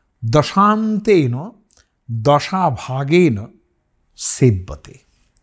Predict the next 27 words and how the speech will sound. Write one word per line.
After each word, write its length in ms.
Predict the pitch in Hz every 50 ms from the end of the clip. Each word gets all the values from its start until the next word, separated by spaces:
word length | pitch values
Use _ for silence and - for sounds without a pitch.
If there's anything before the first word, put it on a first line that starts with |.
| _ _ _ _ _ _ _ _ _ _ _ _ _ _ -
যে 240 | 127 127 147 208 208
দুর্দশাগ্রস্ত, 1160 | 156 135 160 165 156 151 208 214 190 - 254 254 220 196 185 175 165 - - - _ 123 - - _ _ _ _ _
দশা 480 | 123 117 131 135 135 - - 147 160 - - _ _ _ _ -
বলতে 360 | 127 123 123 120 117 - 131 117
কিন্তু 500 | - 131 117 107 - - 135 170 - _ _ _ _ _ _ _ _ _ _ _ _ _ _ _ _ _ _ _
আমরা 640 | 151 135 127 131 131 127 123 120 117 110 110 110 - _ _ _ _ _
নানান 440 | - 127 135 135 143 156 165 170 170
রকম 300 | 151 147 - 143 139 127
দশার 360 | 113 120 113 - - 131 123
কথা 300 | - - 110 110 - 127
আছে, 380 | 110 101 98 - - 113 113 113
এমনকি 360 | 113 113 117 123 120 - 156
প্রেমে 400 | 139 - - 139 135 143 151 156
পড়লেও 360 | 151 165 175 175 185 202 226
দশার 420 | 202 160 147 135 - - 123 123 117
কথা 280 | - 110 98 - 113
আছে, 240 | 104 95 95 - 120
দশ 380 | 117 117 131 135 139 131 117 104
দশার 380 | 123 127 120 - 131 123 113
কথা 280 | 107 - 98 - - 113
আছে। 360 | 80 82 82 - - 151 - _ _ _ _ _ _ _ _ _ _ _
হ্যাঁ, 300 | - 175 196 190 139 117 - _ _ _
আমি 200 | - 165 175 175
সেগুলোর 480 | 160 - - 160 151 151 151 147 139 123 127 135
মধ্যে 240 | 127 127 120 131 131
যাচ্ছি 320 | 120 107 - - - - 117
না, 340 | 113 - - 180 170 170